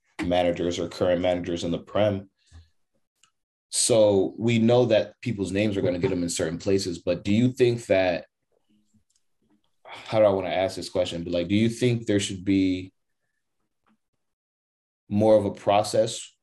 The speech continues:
when we're seeing these former players come manage? Because obviously, you know, like you said, Vieira. Vieira had to jump through, I don't wanna say jump through hoops, but Vieira had to put in,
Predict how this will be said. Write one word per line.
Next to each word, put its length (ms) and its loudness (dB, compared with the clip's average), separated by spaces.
when 240 -2
we're 100 2
seeing 380 -2
these 280 0
former 320 -4
players 800 -2
come 220 -2
manage? 500 -2
Because 300 -2
obviously, 880 -2
you 140 -4
know, 280 -4
like 160 0
you 60 0
said, 280 -2
Vieira. 420 2
Vieira 300 2
had 160 4
to 60 0
jump 260 -4
through, 180 -8
I 160 0
don't 100 0
wanna 120 0
say 140 -2
jump 240 -4
through 160 -6
hoops, 240 -2
but 220 -6
Vieira 360 2
had 100 0
to 80 -2
put 180 -2
in, 340 -4